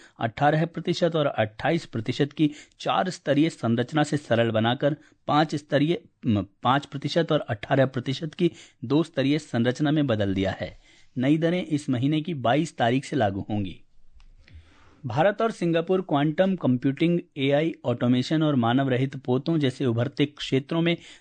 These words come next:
रक्षा प्रौद्योगिकी सहयोग को और प्रगाढ़ बनाने पर सहमत हुए हैं। संयुक्त वक्तव्य में कहा गया है कि दोनों देशों ने समुद्री सुरक्षा और पनडुब्बी बचाव में सहयोग जारी रखने के साथ-साथ क्षेत्रीय सुरक्षा ढांचों के भीतर मिलकर कार्य करने का निर्णय लिया है।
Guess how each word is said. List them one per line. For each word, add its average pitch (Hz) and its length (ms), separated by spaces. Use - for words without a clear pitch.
रक्षा 135 320
प्रौद्योगिकी 131 720
सहयोग 135 460
को - 100
और 156 320
प्रगाढ़ 123 440
बनाने 123 340
पर 151 140
सहमत 110 460
हुए 104 160
हैं। 104 280
संयुक्त 143 280
वक्तव्य 160 420
में 151 140
कहा 120 200
गया 120 220
है 135 120
कि 135 100
दोनों 117 300
देशों 127 340
ने 160 140
समुद्री 156 400
सुरक्षा 123 440
और 151 80
पनडुब्बी 131 460
बचाव 123 420
में 156 140
सहयोग 151 360
जारी 127 300
रखने 120 280
के 104 120
साथ-साथ 117 640
क्षेत्रीय 185 480
सुरक्षा 135 420
ढांचों 127 380
के 151 120
भीतर 131 400
मिलकर 123 360
कार्य 120 320
करने 123 300
का 165 140
निर्णय 107 380
लिया 104 320
है। 90 200